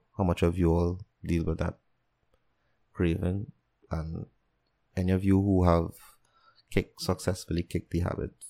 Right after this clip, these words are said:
if you can give me some pointers, that'd be greatly appreciated. But it's just, and I know someone out there is dealing with it as well. So that's just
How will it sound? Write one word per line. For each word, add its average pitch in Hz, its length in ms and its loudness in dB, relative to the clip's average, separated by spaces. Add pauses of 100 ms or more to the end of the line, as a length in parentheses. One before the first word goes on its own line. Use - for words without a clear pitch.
(200)
if 85 120 -6
you 85 60 -4
can 87 160 2
give 87 100 0
me - 60 -4
some 82 220 0
pointers, 85 720 -2
that'd - 120 -6
be 90 80 -4
greatly 82 420 -2
appreciated. 87 840 -4 (880)
But 87 180 -2
it's 87 140 -4
just, - 880 -10 (200)
and 90 100 0
I 90 60 2
know 92 160 2
someone 87 540 -2 (200)
out - 220 -2
there 95 300 -4 (340)
is 87 140 -4
dealing 82 260 -2
with - 140 -6
it - 120 -4
as 85 220 -2
well. - 300 -6 (880)
So - 140 -6
that's 95 200 2
just - 520 -6